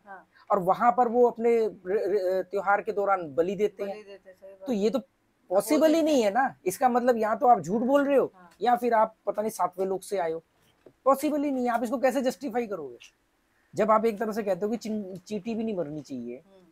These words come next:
Speaker 2: और दूसरी तरफ वो कह रहे हैं कि ये मरना, म-, हम मारेंगे,
Speaker 1: मारेंगे।
Speaker 2: बलि देंगे,
Speaker 1: हाँ।
Speaker 2: तो ये possible ही नहीं। तो जालंधर में अमजद के वो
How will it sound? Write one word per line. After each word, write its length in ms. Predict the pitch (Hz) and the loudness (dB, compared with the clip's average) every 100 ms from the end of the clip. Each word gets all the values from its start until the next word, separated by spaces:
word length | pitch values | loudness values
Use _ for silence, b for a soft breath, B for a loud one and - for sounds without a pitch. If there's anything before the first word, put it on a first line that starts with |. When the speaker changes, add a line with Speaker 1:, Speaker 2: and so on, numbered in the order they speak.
| - | -8
Speaker 2:
और 60 | |
दूसरी 340 | 160 214 220 247 | -4 -4 -4 0
तरफ 200 | 233 214 | 0 0
वो 100 | 233 | 0
कह 140 | 220 | 2
रहे 120 | 226 | 2
हैं 20 | 233 | 2
कि 80 | |
ये 80 | 233 | 0
मरना, 380 | 185 143 160 170 | 0 -4 -4 -6
म-, 140 | 165 | -6
हम 140 | 170 175 | -10 -6
मारेंगे, 380 | 156 151 165 180 | -4 -2 -2 -2
Speaker 1:
मारेंगे। 0 | |
Speaker 2:
बलि 240 | 170 170 | -2 -2
देंगे, 280 | 165 165 160 | -4 -8 -12
Speaker 1:
हाँ। 120 | - - - _ - - _ _ _ _ - | -18 -20 -20 _ -20 -20 _ _ _ _ -10
Speaker 2:
तो 80 | 240 | -6
ये 480 | 208 240 277 269 - 175 165 - 160 | -4 0 0 -2 -4 -14 -14 -16 -6
possible 360 | 196 220 233 208 | -4 -2 -2 -2
ही 60 | |
नहीं। 160 | 151 139 | -4 -6
तो 100 | 165 | -4
जालंधर 480 | 165 180 196 226 214 | 0 0 0 -2 -2
में 260 | 190 196 | -2 -6
अमजद 460 | 220 165 180 202 196 | -6 -8 -6 -4 -4
के 220 | 185 196 | -6 -8
वो 340 | 190 196 190 | -6 -6 -6